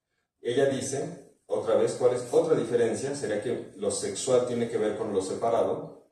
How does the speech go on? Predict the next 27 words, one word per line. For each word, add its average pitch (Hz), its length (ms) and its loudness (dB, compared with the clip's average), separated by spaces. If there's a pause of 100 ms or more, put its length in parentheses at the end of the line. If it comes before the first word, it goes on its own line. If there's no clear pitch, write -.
(160)
tiene 107 260 -4
que - 60 -6
ver 104 240 0
con 104 180 -4
el 92 160 -2
otro. - 580 0 (380)
Eh, 90 420 -4
me, 107 240 0
me 104 80 -4
hace 110 160 -2
pensar 110 340 -2
en 107 80 -2
otra 101 200 -2
cita - 260 -6
que - 80 -10
tenía 104 300 -6
sobre 92 560 -4
Lacan 98 540 -4
y 95 80 -10
la 92 100 0
idea 98 200 2
de, 101 280 0
de - 140 -6
sexo, - 420 -4
que - 80 -6
el 95 80 -6
sexo 104 600 -8